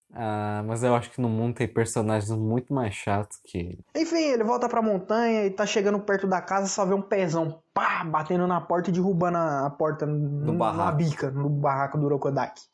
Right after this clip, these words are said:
Speaker 2: Aí ele olha a Nezuko, com bambu na boca.
Speaker 1: É que é bom que aquele bambu nem apodreceu, conservou, né? Isso que é bambu japonês de qualidade.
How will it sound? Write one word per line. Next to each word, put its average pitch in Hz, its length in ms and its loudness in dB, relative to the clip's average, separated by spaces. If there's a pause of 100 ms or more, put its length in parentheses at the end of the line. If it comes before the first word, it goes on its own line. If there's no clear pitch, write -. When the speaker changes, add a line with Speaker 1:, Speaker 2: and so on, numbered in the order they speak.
(120)
Speaker 2:
Aí 190 160 0
ele 220 160 0
olha 240 280 2
a - 20 0
Nezuko, 277 500 0 (100)
com 202 160 0
bambu 208 360 2
na 202 160 2
boca. 170 340 0 (140)
Speaker 1:
É - 80 -12
que - 120 -6
é 143 60 4
bom 123 160 2
que - 80 -8
aquele 135 200 -2
bambu 120 360 0
nem 139 180 2
apodreceu, 113 600 2
conservou, 123 800 2
né? 135 320 -2
Isso - 180 -6
que 165 80 0
é 147 60 8
bambu 131 400 0
japonês 117 480 0
de 98 60 -16
qualidade. 98 560 -2